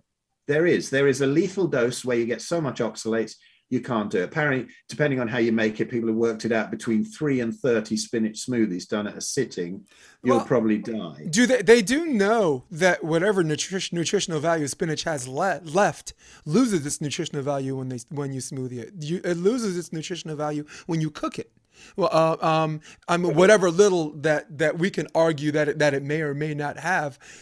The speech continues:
Speaker 2: is,
Speaker 1: Yeah.
Speaker 2: is very much lost when, when you, one, cook it, and two, when you smoothie it.
Speaker 1: Yeah, yeah, yeah. Well, uh, definitely. But then you have, um, the, you know,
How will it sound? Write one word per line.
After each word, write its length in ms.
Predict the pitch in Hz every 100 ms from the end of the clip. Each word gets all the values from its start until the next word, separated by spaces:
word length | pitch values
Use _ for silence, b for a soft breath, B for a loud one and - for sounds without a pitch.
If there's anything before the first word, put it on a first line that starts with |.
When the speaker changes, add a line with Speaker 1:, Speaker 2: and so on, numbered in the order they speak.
| B
Speaker 2:
is, 340 | 165 160 151 107
Speaker 1:
Yeah. 60 | 175
Speaker 2:
is 100 | 147
very 240 | 180 233
much 300 | 202 170 147
lost 520 | 151 147 202 151 - 160
when, 480 | 139 160 151 156
when 240 | 147 160 147
you, 140 | 147
one, 320 | 143 185 196
cook 320 | 131 - 269 -
it, 160 | 135
and 180 | 156 147
two, 420 | - 277 175 151 b b b
when 220 | - 165 165
you 100 | 156
smoothie 340 | 214 285 208 110
it. 160 | - - _ _ _ _ _ _ _ -
Speaker 1:
Yeah, 160 | 180 151
yeah, 160 | 131 - _ _ -
yeah. 180 | 175 139
Well, 260 | 180 139 -
uh, 60 | 143
definitely. 480 | 214 214 123 95 - b b b
But 140 | 170 165
then 180 | 202 202
you 140 | 185
have, 440 | 147 156 151 - - -
um, 500 | 127 127 123 113 110 _ _ _ _
the, 240 | - 127 117
you 300 | 131 113 151
know, 260 | 151 120